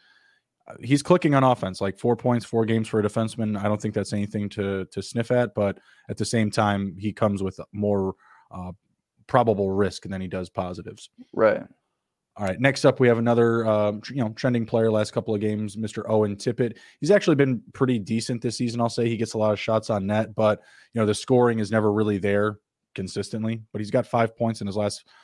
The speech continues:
Speaker 1: two games, three goals, two assists. What are your thoughts here?
Speaker 2: Yeah, I think he could, uh, looking at his numbers, he could be a good option. But for me, I think there's other guys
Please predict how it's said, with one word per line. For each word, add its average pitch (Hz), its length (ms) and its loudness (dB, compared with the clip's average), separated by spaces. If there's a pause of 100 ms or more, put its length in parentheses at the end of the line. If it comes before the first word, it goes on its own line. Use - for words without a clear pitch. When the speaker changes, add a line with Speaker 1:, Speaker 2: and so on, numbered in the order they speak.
(140)
Speaker 1:
two 123 200 -2
games, 110 420 0
three 110 180 -6
goals, 110 440 -2
two 117 140 -8
assists. 113 400 -8
What 110 160 -4
are - 20 -2
your 101 100 -2
thoughts 98 280 -6
here? 95 180 -10 (1200)
Speaker 2:
Yeah, 147 240 6
I 170 80 10
think 196 320 -2
he 170 140 -2
could, 147 260 2
uh, 107 460 4 (160)
looking 131 320 -4
at 131 80 -2
his 120 120 -6
numbers, 120 300 -4
he 165 140 -2
could 147 260 2
be 147 140 2
a 135 60 2
good 135 160 2
option. 131 440 4
But 113 200 -2
for 127 80 -8
me, 120 320 -4 (380)
I 113 120 2
think 117 220 -6
there's 117 160 -2
other 113 180 2
guys 107 420 2